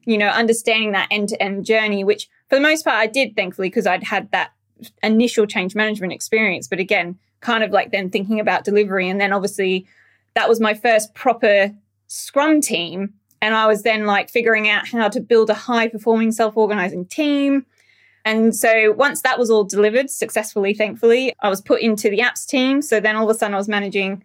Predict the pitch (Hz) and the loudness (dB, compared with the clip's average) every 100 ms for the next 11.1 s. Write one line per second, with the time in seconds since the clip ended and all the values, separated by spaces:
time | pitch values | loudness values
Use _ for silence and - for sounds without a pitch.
0 | _ _ 226 208 208 302 - 208 190 214 | _ _ 2 2 2 -2 0 -2 -2 -4
1 | 202 196 - - 208 185 - - - 262 | -2 -2 -6 -4 -2 -2 -8 -8 0 2
2 | 233 202 185 202 190 - 196 - - - | 2 0 -2 -6 -4 -4 -4 -4 -8 -8
3 | 190 - 208 190 190 180 185 175 175 175 | -8 -4 -4 -2 -2 0 0 0 -2 -6
4 | - - _ _ _ _ _ - 214 202 | -12 -18 _ _ _ _ _ -4 0 2
5 | 208 208 202 190 196 180 185 180 180 - | 2 2 0 -2 -4 -4 -4 -6 -8 -4
6 | 220 185 240 - 208 185 180 180 185 - | -4 0 -2 -2 -2 -2 -4 -6 -4 0
7 | 185 180 185 - _ _ _ _ _ _ | 0 0 -2 -10 _ _ _ _ _ _
8 | _ - 220 220 - 226 233 233 226 247 | _ -4 -2 0 0 0 2 2 2 2
9 | 254 247 247 240 233 262 262 226 208 202 | 4 4 2 2 2 2 2 0 0 -2
10 | 202 - - - - 262 285 285 220 214 | -2 -6 -12 -10 -4 0 2 2 2 0
11 | 214 | -4